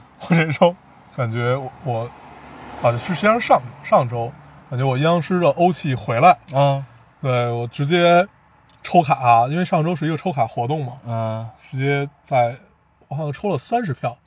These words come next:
Speaker 1: 就都抽着了。<laughs>
Speaker 2: 你要抽几个呀？本来
Speaker 1: 要抽，我，我现在一共有三个未收录嘛，然后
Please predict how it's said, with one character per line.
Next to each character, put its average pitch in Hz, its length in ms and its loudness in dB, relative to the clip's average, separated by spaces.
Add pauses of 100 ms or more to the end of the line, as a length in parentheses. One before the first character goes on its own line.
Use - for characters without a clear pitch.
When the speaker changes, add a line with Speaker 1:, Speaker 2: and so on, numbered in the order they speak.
(300)
Speaker 1:
就 135 140 -6
都 170 120 -2
抽 131 220 -4
着 127 160 2
了。 - 100 0 (220)
<laughs> - 240 0
Speaker 2:
你 123 80 -12
要 147 160 8
抽 139 240 -4
几 117 120 -8
个 67 120 -18
呀？ 90 140 -12
本 78 100 -18
来 107 260 -20
Speaker 1:
要 139 80 -2
抽， 165 380 0 (380)
我， 135 120 0
我 135 120 2
现 220 100 2
在 196 60 4
一 - 20 4
共 214 100 4
有 180 80 4
三 220 220 0
个 214 80 2
未 156 140 2
收 190 160 -2
录 208 140 -2
嘛， 123 100 -12 (480)
然 123 160 -2
后 135 260 2